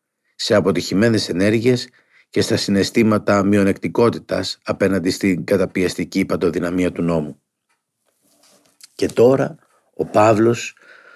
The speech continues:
στους χριστιανούς που πεθαίνουν βλέπει κάτι το εντελώς καινούριο. Μια γλύκα, μια εσωτερική ευτυχία, την έκφραση μιας ανώτερης ζωής, ένα σύνδεσμο με τον αναστάντα Ιησού τους,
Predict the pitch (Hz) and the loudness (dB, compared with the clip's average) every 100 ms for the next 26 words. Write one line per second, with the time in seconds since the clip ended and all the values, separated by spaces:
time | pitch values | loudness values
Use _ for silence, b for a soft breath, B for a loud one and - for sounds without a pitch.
0 | b b 123 110 170 - - 110 107 135 | b b -4 0 0 0 2 2 4 4
1 | 95 - 98 90 87 110 113 113 95 110 | 4 0 -2 0 0 2 2 2 4 2
2 | - - 110 110 104 107 92 90 92 101 | 0 -4 -4 -2 0 2 2 4 4 2
3 | - 90 87 78 67 - _ _ _ _ | 0 0 0 -2 -8 -16 _ _ _ _
4 | _ _ _ _ _ 101 113 120 110 127 | _ _ _ _ _ -2 0 2 4 2
5 | - - - _ _ _ _ _ _ _ | 0 -12 -16 _ _ _ _ _ _ _
6 | _ 98 107 104 - 87 95 87 104 - | _ -2 0 0 -2 -2 -2 0 -2 -2
7 | 98 - 98 - - _ _ _ _ _ | -6 -2 -2 -2 -10 _ _ _ _ _
8 | _ _ - 101 117 - 127 - 117 107 | _ _ -2 2 2 2 0 0 0 2
9 | 120 117 117 127 131 120 110 117 123 98 | 0 2 2 2 2 2 2 2 4 2
10 | - - B B B B B B 101 107 | -2 -12 B B B B B B 0 0
11 | - 117 113 113 104 117 117 110 - 101 | 2 2 4 2 2 2 2 2 2 0
12 | 98 95 113 113 107 98 98 - 143 139 | 0 0 0 2 2 2 0 0 2 2
13 | - - - | 0 -8 -12